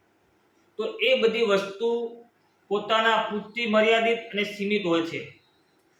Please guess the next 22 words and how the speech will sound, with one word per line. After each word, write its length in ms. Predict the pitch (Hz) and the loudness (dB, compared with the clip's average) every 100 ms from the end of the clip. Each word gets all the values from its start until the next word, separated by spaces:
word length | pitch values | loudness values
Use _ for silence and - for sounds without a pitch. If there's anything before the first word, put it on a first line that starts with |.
| _ _ | _ _
પણ 300 | 254 269 - | 2 2 2
તમે 280 | 247 285 294 247 165 - - - _ _ _ _ _ _ - | 0 4 4 4 2 -2 -10 -20 _ _ _ _ _ _ -2
આવી 240 | 175 247 277 | 2 4 2
શક્તિ 400 | 247 233 214 208 | 0 -2 -4 0
મેળવવા 400 | 196 196 202 190 | 2 4 4 4
માંગતા 400 | 170 165 160 151 | 2 0 0 -2
હો 240 | 120 - - - _ _ _ _ _ _ _ _ _ | -4 -8 -16 -20 _ _ _ _ _ _ _ _ _
અથવા 260 | 180 220 220 | -4 2 2
આવી 260 | 175 202 | 4 2
તાકાત, 540 | 202 180 170 170 - - - _ _ _ _ - | 2 0 -2 -2 -4 -10 -20 _ _ _ _ -2
તો 60 | |
એક 260 | 202 196 - | 0 0 -4
ચોક્કસ 420 | 185 175 220 208 - - - _ - | -8 -2 2 2 0 -8 -20 _ -6
તમારી 300 | 170 202 208 | -2 2 2
ઘરે 200 | 190 196 | 2 2
જે 160 | 180 170 | 0 -2
માતા 300 | 156 160 180 | -2 -2 -2
બેઠી 320 | 170 160 147 | -2 -4 -10
છે 280 | 135 117 _ _ _ _ _ _ _ _ _ _ _ - | -12 -14 _ _ _ _ _ _ _ _ _ _ _ -2
એની 260 | 233 285 | 0 4
આરાધના 560 | 262 233 220 202 190 175 | 4 6 4 4 2 0
કરો, 200 | 156 131 | -2 -6